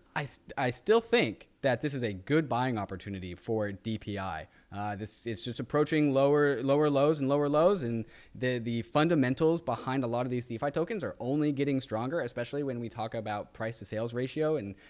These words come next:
and, uh, ca-, the cash flow as a res-, as a, uh, uh, price to earnings, uh, and, uh, comparing that to traditional valuations and traditional metrics, uh, really, really cheap DeFi tokens, in my opinion. Anthony, got any opinions here?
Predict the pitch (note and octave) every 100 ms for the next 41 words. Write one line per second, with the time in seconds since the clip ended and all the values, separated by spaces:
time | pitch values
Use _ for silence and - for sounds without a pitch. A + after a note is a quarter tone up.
0 | - A2 G#2+ G#2 G2+ G2 F#2+ - C3 A#2+
1 | B2 A2+ - C3 B2 - C3 C3+ B2+ A2+
2 | G#2+ A2 - A2+ G#2 G#2 G2 - - G2+
3 | F#2+ F#2 - - _ - G2 - C#3+ B2
4 | A#2 B2 C3+ D#3+ - - - A2 G#2+ G#2+
5 | A#2+ A#2+ A2+ A2 A2+ A2+ G#2+ G2+ G2+ -
6 | B2+ A2 C#3 C#3 C3+ C#3 G#2 A2+ A#2 -
7 | F3 F3+ F3+ F3+ F3+ F#3+ D3 G#2+ G#2 A#2
8 | D3+ D#3 D#3 F3 F3 - G2 G2+ A2+ D3
9 | F3 F#3 F3+ B2+ C#3 E3+ E3+ E3 D#3+ -
10 | - - F#3+ F#3 - D#3+ E3+ B2 B2 G#2+
11 | F2+ G2+ G2+ G2+ F#2 G#2+ E2 D#2 - -
12 | C3 B2+ A2 A#2 A#2 A2 A#2 A2 A#2+